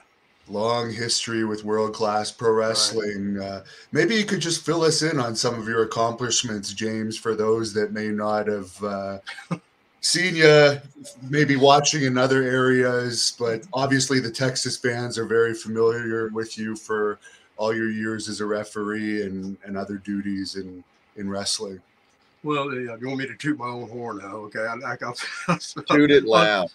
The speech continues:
Speaker 3: Toot it
Speaker 2: <laughs>
Speaker 3: loud.
Speaker 2: Well, I, I, you know, I started out as a referee, that's true, and, and I got, I got lucky early on and, and, and ended up with a good deal in Japan and,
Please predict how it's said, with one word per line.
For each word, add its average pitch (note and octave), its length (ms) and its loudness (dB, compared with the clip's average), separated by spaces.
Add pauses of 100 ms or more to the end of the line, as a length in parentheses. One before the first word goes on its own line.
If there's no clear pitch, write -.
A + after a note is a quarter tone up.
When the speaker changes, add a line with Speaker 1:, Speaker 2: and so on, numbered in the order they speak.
Speaker 3:
Toot - 180 2
it - 220 8
Speaker 2:
<laughs> - 120 -2
Speaker 3:
loud. C#3+ 160 -2 (180)
Speaker 2:
Well, D#3 340 -4 (460)
I, - 60 -8
I, C3+ 260 -8
you F#3 140 -4
know, E3+ 120 0
I C#3+ 260 0
started D#3 420 -2
out C#3 180 0
as B2+ 140 -16
a B2+ 40 -18
referee, A#2+ 420 -14
that's A2+ 140 -14
true, A2+ 480 -10
and, A2+ 100 -12
and A#2+ 200 -10
I A2+ 140 -6
got, C3 280 -4
I B2+ 100 -8
got B2+ 280 -4
lucky B2+ 320 -10
early A#2 300 -6
on A#2 340 -10
and, G#2+ 140 -20 (120)
and, G#2+ 120 -20 (200)
and G#2+ 220 -20
ended A#2 220 -14
up A#2+ 120 -8
with A2 120 -14
a A2 40 -14
good A2+ 240 -18
deal A#2 240 -10
in G#2+ 100 -20
Japan A2 640 -10
and, G2+ 100 -20